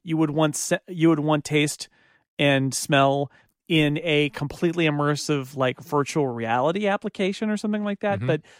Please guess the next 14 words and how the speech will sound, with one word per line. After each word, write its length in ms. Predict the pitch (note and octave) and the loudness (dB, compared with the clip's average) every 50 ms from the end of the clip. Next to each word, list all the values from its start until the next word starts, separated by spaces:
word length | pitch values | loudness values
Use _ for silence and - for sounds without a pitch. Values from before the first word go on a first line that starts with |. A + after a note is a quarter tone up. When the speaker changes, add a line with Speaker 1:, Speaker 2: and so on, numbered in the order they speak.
| _ _ - | _ _ 2
Speaker 1:
that 200 | F3+ F#3+ F#3+ F#3+ | 2 2 4 2
is 160 | F#3 E3 - | 0 -2 -4
so 440 | - - - F#3 F#3 F#3 F#3+ F#3 E3+ | -6 -4 0 0 2 2 2 2 0
far 320 | - - E3+ E3 D#3+ D#3 | -2 0 0 2 2 4
off 360 | D3+ D3 C#3 B2+ A#2 - - | 2 2 0 -2 -2 -4 -6
when 160 | D3+ D3 D3 | -6 -6 -6
you've 100 | D3 C#3 | -6 -4
got 240 | C3 D#3 D3 D3+ D3 | -2 -2 0 0 -2
something 280 | - E3+ D#3 D#3 D#3 D3+ | -2 -4 -4 -4 -2 -2
that 120 | D3+ C#3+ | -2 -2
is 120 | C#3+ C#3 - | -4 -6 -6
completely 640 | - D3 C#3+ - - - G#3 G#3+ A#3 B3 A#3+ G#3+ | -8 -8 -8 -8 -6 -4 -2 -2 -2 -4 -4 -2
realistic 800 | F#3+ F#3 F#3 F#3+ F3+ F3 E3+ E3+ E3 E3 D#3 - - D3 C#3 - - - - - _ _ _ | 0 2 2 4 4 4 2 2 0 -2 -2 -2 -2 -2 -2 -4 -8 -20 -20 -20 _ _ _
in 300 | F#3 E3+ E3 D#3 D3 D#3 | 0 0 2 2 0 -2